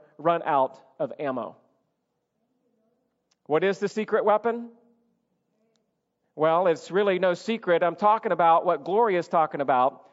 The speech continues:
We're talking about prayer this morning, right? We're talking about prayer, which is available to every Christian and gives you immediate access to your commanding officer. Prayer is a surefire way to bring you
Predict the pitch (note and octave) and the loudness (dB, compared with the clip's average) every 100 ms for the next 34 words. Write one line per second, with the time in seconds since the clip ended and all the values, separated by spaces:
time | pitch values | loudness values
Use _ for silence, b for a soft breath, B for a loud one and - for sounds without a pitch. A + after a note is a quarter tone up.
0 | b b b b b b D#3+ A3+ G#3+ F#3+ | b b b b b b -4 2 2 2
1 | G3 F3 E3 - A3 A3+ G3+ - - _ | 0 4 2 2 0 2 2 -2 -10 _
2 | - D#3+ - F3+ E3 A#2 A2+ D3+ F3+ G#3+ | -4 -4 0 0 0 -2 -2 0 0 0
3 | A#3 A#3 A3+ G#3+ F#3 - A#3+ A3+ G3 G3 | 2 2 2 2 0 2 2 4 2 2
4 | G#3 - F#3 D3 G3 A#3+ G#3 D3 C3+ F3 | -2 2 0 2 2 4 4 4 2 2
5 | B - G#3+ - G#3+ A3+ A3 G#3 - B3+ | B -4 -2 4 4 4 2 0 0 -2
6 | A#3+ - F3 F3+ F3 E3+ A3+ A#3 - G3+ | -2 -2 0 0 -2 0 0 0 -4 -2
7 | F#3 F3+ F#3+ B3+ A#3 G#3 G#3+ - G#3+ C4 | -2 -2 -2 -2 0 -2 -2 -4 -2 -2
8 | - G3 D#3+ F3+ - F#3 G#3 A#3 A3+ A3+ | -2 0 0 -2 -6 -2 2 2 0 -2
9 | G#3 G#3+ G#3 G3+ G#3 A3 A3 - D#3 A2+ | 0 0 -2 0 2 2 -2 -8 -10 -10
10 | b b - A#3 B3 A3 G3+ A3 G#3 G3 | b b -4 2 4 4 2 2 0 -4
11 | - C4 C4 B3+ A#3 G#3 F#3 G#3+ A3+ G3 | -2 2 2 4 2 2 2 2 2 0
12 | G3 F3+ G#3 B3 B3+ E3+ E3+ | -2 -2 0 0 0 -2 -4